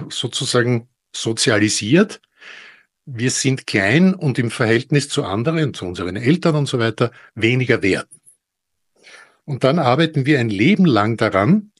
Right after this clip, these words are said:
um dieses Selbstwertgefühl zu entwickeln, das ein Erwachsener eigentlich haben sollte. Also alle Menschen haben eigentlich dieses Selbstwertthema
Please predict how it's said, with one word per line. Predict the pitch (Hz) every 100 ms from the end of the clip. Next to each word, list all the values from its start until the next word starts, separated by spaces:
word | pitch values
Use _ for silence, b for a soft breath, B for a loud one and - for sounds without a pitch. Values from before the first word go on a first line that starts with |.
| _
um | 127 123
dieses | 131 101 107 -
Selbstwertgefühl | 139 156 - - 117 107 - 113 - 104 95 85 -
zu | -
entwickeln, | 127 95 - 120 - 160 160
das | 98
ein | 104 98
Erwachsener | 92 95 - - 117 131
eigentlich | 110 101 107 135
haben | 107 127 131
sollte. | 101 92 - 90 _ _ _ _ B B B B B B B
Also | - 120 104 90 _ _
alle | 113 139
Menschen | 135 120 - 180
haben | 120 123
eigentlich | 143 107 143 139 -
dieses | 127 110 110
Selbstwertthema | - 101 - - 104 104 - - 98 113 190